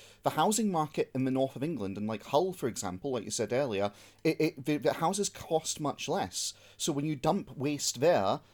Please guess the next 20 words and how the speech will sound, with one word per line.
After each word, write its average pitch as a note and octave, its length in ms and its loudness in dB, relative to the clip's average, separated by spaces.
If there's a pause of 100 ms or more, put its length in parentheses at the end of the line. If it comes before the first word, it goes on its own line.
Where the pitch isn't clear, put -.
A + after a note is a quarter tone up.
(160)
it's D3+ 100 2
got D3 160 4
less D3+ 340 2
of C#3 100 0
an C#3+ 100 2
impact, E3+ 560 -4
right? B2 260 -2 (320)
And D#3 160 6
it's D3 140 0
also A3 240 4
good C3+ 420 0
because D3+ 220 -6
it's - 100 -12
keeping F3+ 380 -6
the D#3+ 80 -2
house E3 220 -4
prices E3+ 440 -4
down. B3 380 -2 (420)
And D3+ 280 4
really, E3 420 -2